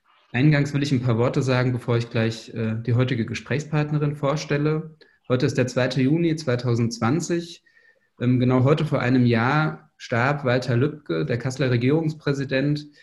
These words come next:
nachdem er am Vortag, äh, in der Nacht von einem Kasseler Neonazi, mutmaßlich von einem Ka-, Kasseler Neonazi, nämlich Stefan E., ermordet wurde.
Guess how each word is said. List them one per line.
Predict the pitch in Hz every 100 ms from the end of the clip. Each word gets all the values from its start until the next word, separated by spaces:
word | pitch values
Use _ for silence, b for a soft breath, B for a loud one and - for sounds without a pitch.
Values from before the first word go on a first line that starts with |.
| B
nachdem | 120 120 127 127
er | 131 127
am | 120 120 120 -
Vortag, | - 135 143 - 127 127 127 -
äh, | 117 117
in | 123
der | 120
Nacht | 113 123 151 -
von | 127 117
einem | 117 117 120 120 B B
Kasseler | - 123 135 123
Neonazi, | 123 139 131 127 127 127
mutmaßlich | 131 160 147 131 131 123
von | 123
einem | 117 117
Ka-, | 117 -
Kasseler | - 123 127 120
Neonazi, | 120 120 117 117 120 123
nämlich | 117 117 113 117
Stefan | - 120 123 113
E., | 117 127 127 b b b b b _ _
ermordet | 123 120 131 165 165 -
wurde. | 160 165 170 175 175